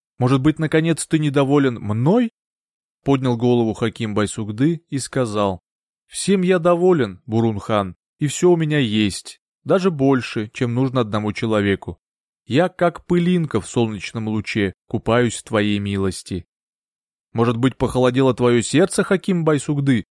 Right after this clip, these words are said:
и нужна новая пара газельих глаз, чтобы воскресить в нём молодую радость?» «О, Бурунхан, у меня семь жён, семь красавиц, и мне достаточно молодых радостей»,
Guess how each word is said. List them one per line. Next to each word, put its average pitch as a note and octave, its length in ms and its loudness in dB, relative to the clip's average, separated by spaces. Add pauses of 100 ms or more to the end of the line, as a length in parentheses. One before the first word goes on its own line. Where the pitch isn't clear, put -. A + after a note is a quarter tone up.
(180)
и C3 80 2
нужна C3+ 320 2
новая C3+ 340 4
пара C#3+ 360 2
газельих C3 680 2
глаз, F3+ 440 2
чтобы D3 280 0
воскресить C#3+ 480 2
в B2+ 40 -8
нём B2 120 -2
молодую C#3+ 420 2
радость?» A2 500 0 (760)
«О, D#3+ 220 2
Бурунхан, E3 720 2
у D3 80 -2
меня C#3+ 360 0
семь D3 340 -2
жён, B2+ 540 2 (380)
семь F#3 300 -2
красавиц, E3 840 0
и C#3+ 80 0
мне D#3 140 2
достаточно D#3+ 640 0
молодых G#2+ 420 0
радостей», G2 580 -4